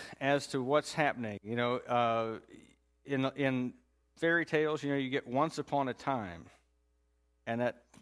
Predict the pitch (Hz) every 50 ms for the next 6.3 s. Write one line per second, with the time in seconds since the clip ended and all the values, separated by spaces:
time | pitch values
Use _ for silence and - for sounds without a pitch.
0 | - 131 131 139 131 113 127 123 113 101 92 - - 170 156 131 110 104 101 98
1 | 98 - - - 107 110 120 - - - - 120 113 104 101 - - - 151 147
2 | 131 113 110 104 101 104 104 - - 139 131 110 101 - - _ - - - -
3 | - - - _ - 143 139 139 139 - - _ _ _ - - _ _ - 147
4 | 139 139 160 233 277 - - - 180 151 143 143 143 143 139 156 160 143 139 143
5 | 135 135 - - 185 196 214 214 208 196 - 165 160 147 131 120 110 101 104 101
6 | 117 131 - - -